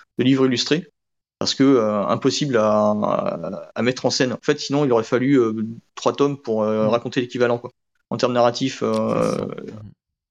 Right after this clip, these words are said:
Speaker 1: euh, linéaires. Euh, comme tu dis, c'est un tome de transition parce que, euh, j'ai envie d'aller sur quelque chose de plus simple aussi,
Speaker 2: Mhm.
Speaker 1: euh, qui raconterait, euh, des choses, euh, sur notre société, mais qui serait plus, euh, plus dans l'action.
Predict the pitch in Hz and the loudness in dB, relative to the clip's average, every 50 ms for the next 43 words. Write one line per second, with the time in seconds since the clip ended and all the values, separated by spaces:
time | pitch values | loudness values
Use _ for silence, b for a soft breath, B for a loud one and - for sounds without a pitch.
0 | _ _ _ - 117 117 120 120 123 123 120 123 120 113 113 - b b b b | _ _ _ -2 0 0 0 2 2 4 4 2 2 0 -4 -8 b b b b
1 | b b b _ _ _ _ _ - 117 117 117 117 117 117 113 113 113 113 110 | b b b _ _ _ _ _ -2 2 4 4 6 6 6 6 6 6 4 4
2 | 113 - 143 139 - 160 170 220 - - 147 127 - 151 147 143 139 - 151 143 | 2 2 0 0 0 0 0 2 2 2 0 0 0 2 2 2 2 2 2 0
3 | 135 151 147 - - 160 160 170 151 127 113 - - - - 127 127 127 131 131 | 0 0 -4 -2 0 2 2 2 2 0 -2 -2 -4 -2 0 2 4 4 4 4
4 | 123 117 113 113 113 113 113 113 113 113 113 110 110 110 110 110 120 120 127 131 | 4 4 4 2 2 2 2 2 2 2 2 2 2 2 2 2 2 2 2 2
5 | 139 156 143 135 131 131 127 - - 127 127 - 139 135 - 156 143 139 135 135 | 2 2 2 2 0 0 -2 -4 -6 -6 -6 -4 -4 -2 0 0 2 0 0 0
6 | 139 135 - 156 196 190 135 120 - 202 - - 113 107 104 104 107 - _ _ | 0 0 2 2 2 2 0 -2 -2 -4 -6 -8 -12 -14 -14 -14 -16 -18 _ _
7 | _ _ _ _ _ _ _ - 117 113 113 - - 135 123 127 - - - 120 | _ _ _ _ _ _ _ 2 2 2 2 2 2 2 2 2 2 -2 -10 -14
8 | - - 156 143 143 143 135 120 120 117 120 120 - 139 135 135 131 127 117 110 | -4 0 2 4 6 6 6 6 4 2 0 0 2 4 4 4 4 4 4 4
9 | 110 110 110 110 110 - - 127 123 120 123 - 120 - 127 127 151 156 143 123 | 4 4 4 2 0 0 0 0 0 0 -2 -2 -2 -2 0 2 2 2 2 0
10 | 120 123 - - - - 131 123 - - 147 143 143 135 123 117 113 113 123 B | -2 -2 -4 -4 -2 -2 -2 -2 -4 -4 -2 2 4 4 6 4 4 2 -2 B
11 | B B B B _ _ _ - 143 139 143 135 131 127 - - 165 202 | B B B B _ _ _ 0 2 4 4 4 4 2 0 -2 -4 -4